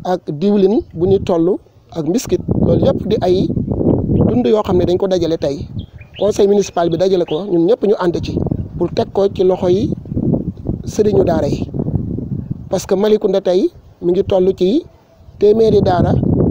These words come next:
ak daanaka ñeent fukk. Euh, juróom-ñeent fukki daara yi dañoo am ay ndongo yoo xam ne yi dañ,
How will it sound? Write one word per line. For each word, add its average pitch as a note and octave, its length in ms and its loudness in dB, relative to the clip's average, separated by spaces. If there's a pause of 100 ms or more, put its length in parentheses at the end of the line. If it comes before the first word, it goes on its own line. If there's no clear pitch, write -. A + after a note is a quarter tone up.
(140)
ak F3+ 140 -6
daanaka G3+ 300 2
ñeent G3+ 200 4
fukk. - 160 -2 (1600)
Euh, F3 480 2 (800)
juróom-ñeent B3 440 4
fukki - 260 0 (160)
daara G3 260 2
yi - 200 2 (1500)
dañoo G3 320 2
am A3 180 -2
ay G#3+ 120 4
ndongo G3 260 2
yoo F#3+ 160 2
xam F3 160 0
ne F3+ 80 2
yi F3 80 2
dañ, F3+ 160 2